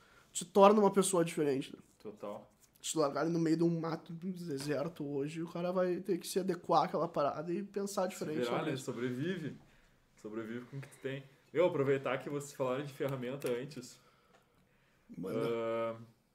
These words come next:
Speaker 2: eu, por exemplo, só utilizo, vamos supor, o Premiere e o After por hoje,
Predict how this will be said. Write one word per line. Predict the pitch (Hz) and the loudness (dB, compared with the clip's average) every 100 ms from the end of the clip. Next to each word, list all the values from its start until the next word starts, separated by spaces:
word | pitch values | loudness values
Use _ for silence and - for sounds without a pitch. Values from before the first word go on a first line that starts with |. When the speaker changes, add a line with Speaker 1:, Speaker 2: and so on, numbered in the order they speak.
| _ _ - - _ _ _ - | _ _ -10 -10 _ _ _ 0
Speaker 2:
eu, | 151 208 240 | 4 4 2
por | - 151 | -4 -4
exemplo, | 147 135 139 165 190 180 | -2 0 0 0 -6 -10
só | - 160 | -2 -2
utilizo, | 151 151 135 156 156 | -2 -4 -4 -4 -4
vamos | 160 156 | -8 -10
supor, | - 139 | -2 -2
o | 151 | -2
Premiere | 156 151 156 139 131 139 - - - 143 | -6 -6 -6 -6 -2 0 0 -2 -10 -4
e | |
o | 156 | 0
After | 147 127 123 - 101 - | 2 0 -2 -8 -12 -4
por | 139 | 0
hoje, | 127 120 110 | 2 2 -2